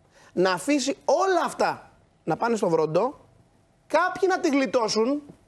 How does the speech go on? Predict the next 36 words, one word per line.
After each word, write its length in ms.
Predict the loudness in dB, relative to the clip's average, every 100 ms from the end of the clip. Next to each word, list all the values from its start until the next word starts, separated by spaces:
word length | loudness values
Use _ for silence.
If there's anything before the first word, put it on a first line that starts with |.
| _ _ _ _ _ _ _ _ _
και 100 | -2
η 60 | 0
χώρα 260 | 2 2
να 120 | 2 2
βρεθεί 540 | 0 0 0 0 -4 -18 _
στην 260 | -4 -2
κατάσταση 640 | 0 0 0 0 0 -2 0
δεύτερων 580 | 0 0 0 0 0 0
εκλογών, 580 | 2 2 2 0 -4 -10 _ _ _ _
γιατί 180 | -4 -2
αποκλεί 240 | -2 -2
να 100 | 0 0
δεχθεί 220 | 0 0
η 40 |
Νέα 160 | 0 0
Δημοκρατία 360 | 0 0 0
την 120 | -2 -2
τρίτη 180 | 0
εντολή 280 | 0 0 0
και 100 | -4
αυτά 180 | -4 -2
που 80 | 0
λένε, 380 | 0 0 -2 -6 _ -20 _ _ _
με 140 | 0 0
απλή 240 | 0 0 0
αναλογική. 640 | 0 0 0 0 -2 -6 -20 _ _ _ _ _ _
Και 100 | -2
άρα 240 | -2 -2 -2
το 100 | -2
Τσίπρα 260 | 0 -2 -2
ξανά 200 | -2 -2
στο 100 | -2
τραπέζι. 420 | 0 0 -2 -8 -18 _ _ _ _ _ _ -4
Και 100 | -4
αυτό 220 | 0
είναι 120 | 0